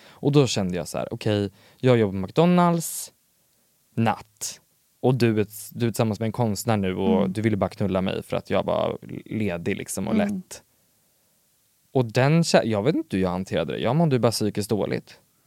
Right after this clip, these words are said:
Speaker 2: Men det, det är också det här som, ehm, hur tar man sig, alltså den stora frågan, hur tar man sig igenom ett breakup då? Alltså det där, eller liksom den här sorgen som man känner.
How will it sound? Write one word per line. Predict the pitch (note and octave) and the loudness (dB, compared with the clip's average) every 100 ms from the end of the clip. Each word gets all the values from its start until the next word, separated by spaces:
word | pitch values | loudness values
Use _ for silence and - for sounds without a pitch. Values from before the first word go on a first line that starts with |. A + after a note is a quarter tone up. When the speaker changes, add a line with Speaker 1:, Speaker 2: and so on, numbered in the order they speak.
| _ _ - - | _ _ -8 0
Speaker 2:
Men | C4 B3+ - | 0 0 -4
det, | A3+ C4 | 0 0
det | A#3 C4+ | 4 2
är | |
också | B3 - | 2 2
det | A#3 | 2
här | A#3 A3 G3+ | 4 4 2
som, | - G3 F#3 F#3 | -2 -2 0 0
ehm, | F#3 F#3+ F#3+ - - - - - _ _ - | 0 -2 -6 -10 -20 -20 -20 -20 _ _ 2
hur | C4 B3 | 4 4
tar | B3 | 4
man | G#3+ G#3 | 2 2
sig, | - | 0
alltså | A3+ A#3+ - | 0 0 0
den | A#3+ | -2
stora | B3 A3+ G3+ | 2 2 2
frågan, | - D#3 | 0 -2
hur | F#3+ - | 0 0
tar | - G#3 | 0 -2
man | G3 | 0
sig | F#3+ G3+ | 0 0
igenom | G3+ G#3 F3+ E3+ | 0 0 0 -4
ett | F3+ - | -8 -4
breakup | F#3 F3+ - - | -4 -4 -8 -12
då? | G3+ - _ | -12 -14 _
Alltså | G3+ G#3 | -8 -2
det | G#3 | 2
där, | G#3 F#3+ F#3 | 4 4 4
eller | G#3 G#3+ | 2 2
liksom | G3 F#3+ F#3 | 0 -2 -4
den | F#3+ F#3+ | -2 -2
här | F#3+ | -2
sorgen | - G3 F#3+ F#3+ G3 | -2 -2 -2 -2 -2
som | G3+ | -2
man | G3+ | -4
känner. | - G3+ | -4 -4